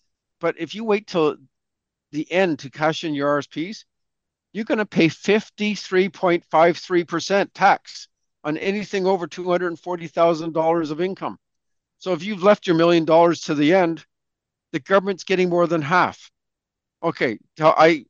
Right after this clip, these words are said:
personally, I think that should be illegal. I've always said this. When the government gets more than you actually earned, I don't get it. So, so many moving parts on this.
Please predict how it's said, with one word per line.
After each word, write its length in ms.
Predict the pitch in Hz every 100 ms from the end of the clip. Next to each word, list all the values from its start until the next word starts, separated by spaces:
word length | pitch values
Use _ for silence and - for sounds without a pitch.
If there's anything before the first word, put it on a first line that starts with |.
| _ _ _ _ _ -
personally, 300 | 160 135 131
I 80 |
think 220 | 135 135 107
that 140 | 117
should 160 | - 110
be 120 | 107
illegal. 400 | 92 98 151 202 _
I've 140 | 101
always 300 | 110 117 117
said 180 | - 117
this. 260 | 104 190 - _ -
When 140 | 147
the 80 | 135
government 300 | 135 160 175
gets 180 | 160 135
more 180 | 139 135
than 180 | 127 117
you 280 | 120 147 -
actually 600 | 127 143 - 135 117 -
earned, 400 | 139 123 170 208 - _ _ _ -
I 80 | 143
don't 160 | 131
get 160 | 107 104
it. 100 | - _ _ _ -
So, 320 | - 180 - _ _ _ _ _
so 180 | - 240
many 180 | 247 240
moving 320 | 214 190 185
parts 340 | - 185 175
on 140 | 175 131
this. 280 | 92 -